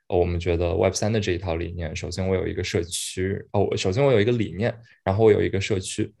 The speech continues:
然后我有 proof of work、proof of stake，这样的情况下，其实逐一实现了某一个创作者内容变现的去中心化。嗯，N F T的话，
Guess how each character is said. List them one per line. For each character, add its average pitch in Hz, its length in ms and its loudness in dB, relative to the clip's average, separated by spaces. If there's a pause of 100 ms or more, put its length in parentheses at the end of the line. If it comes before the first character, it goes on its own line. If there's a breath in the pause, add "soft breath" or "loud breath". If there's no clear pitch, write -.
(180 soft breath)
然 87 120 -2
后 98 80 4
我 95 60 6
有 90 120 2
proof 98 220 -2
of 92 160 -6
work、 95 200 2 (120)
proof 92 220 -4
of - 80 -8
stake， - 380 0 (280 soft breath)
这 - 100 0
样 107 80 4
的 95 80 2
情 92 180 -4
况 92 200 -2
下， 82 340 -2
其 - 160 -6
实 85 100 -8
逐 92 240 -2
一 107 120 2
实 98 180 0
现 95 160 -2
了 87 140 0
某 82 180 -4
一 - 60 -6
个 80 80 -4
创 90 220 -6
作 87 120 -2
者 85 160 -8
内 92 100 -4
容 87 160 -4
变 92 180 0
现 85 140 -6
的 82 60 -8
去 - 220 -12
中 82 160 -8
心 98 160 -10
化。 - 200 -8 (520 loud breath)
嗯 80 400 0 (800)
，N 101 140 2
F 107 160 4
T - 180 2
的 95 100 4
话， 92 300 -4